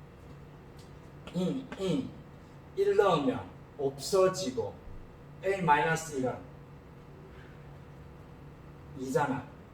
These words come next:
A는 삼. 바로 나오지? A는 삼. 바로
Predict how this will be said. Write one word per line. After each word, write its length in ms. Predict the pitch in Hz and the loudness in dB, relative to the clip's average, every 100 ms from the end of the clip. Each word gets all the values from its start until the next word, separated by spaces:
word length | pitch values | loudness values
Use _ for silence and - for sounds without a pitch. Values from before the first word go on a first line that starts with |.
| - | 6
A는 300 | 165 151 135 | 8 8 0
삼. 300 | - 127 120 | -4 -6 0
바로 200 | 175 208 | 0 2
나오지? 500 | 170 190 185 262 254 - - - - - - - - - - - - - | 4 4 4 4 4 -6 -16 -16 -16 -16 -18 -18 -18 -18 -14 -12 -12 -6
A는 240 | 151 - - | 0 0 0
삼. 220 | - - - - - - - - - - - - - - - - - | -6 -10 -14 -16 -16 -16 -16 -16 -16 -16 -16 -18 -18 -18 -18 -16 -10
바로 360 | - - - | -6 -2 -2